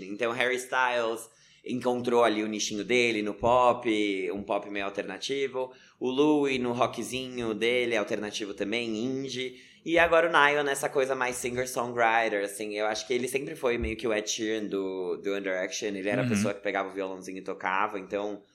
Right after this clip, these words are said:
Speaker 1: também, é, <laughs> eu, eu acho que faz sentido essa entrega pra ele.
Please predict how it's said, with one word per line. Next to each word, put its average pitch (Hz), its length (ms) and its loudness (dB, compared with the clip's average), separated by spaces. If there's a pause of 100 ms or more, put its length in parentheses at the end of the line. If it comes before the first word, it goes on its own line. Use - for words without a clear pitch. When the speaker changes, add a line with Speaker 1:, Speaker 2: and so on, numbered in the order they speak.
(720)
Speaker 1:
também, 101 840 0
é, 90 540 -8 (480)
<laughs> - 500 -20
eu, 107 140 0
eu 104 160 2
acho 104 200 2
que 113 80 -12
faz 131 260 4
sentido 113 400 0
essa 107 140 -4
entrega 104 320 -2
pra 110 180 0
ele. 139 560 0